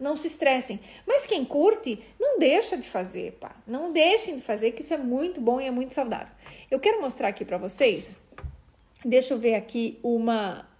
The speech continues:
uma, uma fotinho que eu queria aqui mostrar pra vocês. Deixa eu ver se eu consigo aqui colocar... é, essa fotinha aqui. Ok.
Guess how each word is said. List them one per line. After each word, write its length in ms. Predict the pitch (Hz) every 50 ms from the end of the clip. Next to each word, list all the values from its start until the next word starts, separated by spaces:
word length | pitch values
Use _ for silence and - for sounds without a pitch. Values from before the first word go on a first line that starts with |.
| _ -
uma, 800 | 233 226 226 220 226 214 214 208 196 190 180 170 190 226 - - _ _ _ _ _ _ _ _ _ _ - _ _ _ _ -
uma 240 | 240 240 233 233 233
fotinho 920 | 233 - 214 208 208 - - - - 285 285 262 226 208 202 196 202 202 -
que 100 | - 269
eu 180 | 247 254 247
queria 760 | 247 - - - 233 226 226 202 208 180 185 180 180 175 185 202
aqui 680 | 196 - _ - - 254 247 254 247 233 196 180 - - - - - _ _ _ _ -
mostrar 1080 | - 240 247 254 254 262 254 247 240 226 - - - - 226 214 175 - 214 - - _ -
pra 280 | - 269 269 262 247
vocês. 760 | 226 220 214 214 196 - - - - 226 226 226 233 233 220 220
Deixa 300 | - 247 240 240 254 240
eu 40 |
ver 120 | 226 233 226
se 140 | 226 - 247
eu 60 | 247
consigo 720 | 247 233 220 214 - - - - 233 226 226 208 220 240
aqui 400 | - - - - 247 240 226 240 - _
colocar... 840 | - 233 220 214 214 233 233 226 - - - 247 233 226 226 240 240 240 - - _ _ - - - - _ _ -
é, 200 | 254 254 226 - - - _ _ _ _ _ _ _ _ _ _ _ _ _
essa 520 | - 262 262 262 254 - - - 277 262 254
fotinha 640 | 254 - - 262 247 254 - - 247 240 240 240
aqui. 280 | 240 - - - - - _ _
Ok. 640 | - 240 240 233 233 - - - - - - -